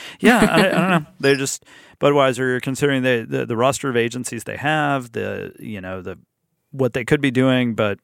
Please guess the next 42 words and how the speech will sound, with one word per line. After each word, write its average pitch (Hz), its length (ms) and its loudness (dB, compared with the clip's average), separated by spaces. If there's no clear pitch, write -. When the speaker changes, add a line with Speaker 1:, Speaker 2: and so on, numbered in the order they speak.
Speaker 1:
I 127 80 0
think 123 180 0
they're 117 100 2
just 104 140 -8
pumping 110 280 -4
a 101 60 -6
lot 98 200 -2
of 90 60 -6
that 90 160 -4
effort 92 360 -6
into 104 340 -8
some 107 180 -6
of 95 40 -8
their 101 140 -4
other 98 160 -4
brands, 98 460 -8
or, 226 260 0
you 120 120 -4
know, 139 60 -8
it's - 100 -12
just - 180 -4
missing 113 500 -2
me. 120 400 0
Uh, 101 420 -6
but, 127 240 -2
uh, 131 400 2
yeah, 151 340 -2
any 185 180 6
other, 196 340 4
uh, 170 220 6
any 180 220 0
other 185 120 6
brands 185 240 4
for 175 100 0
good 165 220 4
or 180 60 2
for 156 180 -2
worse 143 280 0
that - 180 0
y-, - 180 0
you, 139 440 -2
uh, 139 260 -2